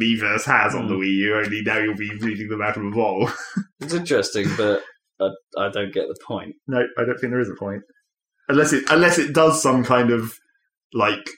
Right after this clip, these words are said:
Speaker 2: Maybe it's a new hidden quest or something.
Speaker 1: Well, unless it's some, unless they, I suppose you could theoretically argue that it will be for, like, community hints or, like,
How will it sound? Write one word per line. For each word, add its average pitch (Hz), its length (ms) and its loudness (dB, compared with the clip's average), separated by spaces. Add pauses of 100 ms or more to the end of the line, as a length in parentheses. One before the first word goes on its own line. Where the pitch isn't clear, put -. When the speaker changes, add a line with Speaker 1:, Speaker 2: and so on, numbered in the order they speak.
(160)
Speaker 2:
Maybe 139 140 -2
it's 113 100 -6
a 104 60 -6
new 98 160 -4
hidden 101 240 -4
quest 104 320 -4
or - 80 -6
something. 110 340 -10 (140)
Speaker 1:
Well, 180 240 6
unless 175 260 4
it's 156 160 0
some, 156 200 2
unless 156 340 2
they, 143 220 6 (380)
I 175 80 4
suppose 196 320 4 (320)
you 151 140 0
could 175 260 4
theoretically 147 640 2
argue 131 420 4
that 113 120 0
it 131 100 0
will 120 120 -6
be 117 180 2
for, 120 140 -2
like, 110 220 -2 (140)
community 120 880 2 (680)
hints 110 480 -2
or, 95 360 0 (140)
like, 101 280 -4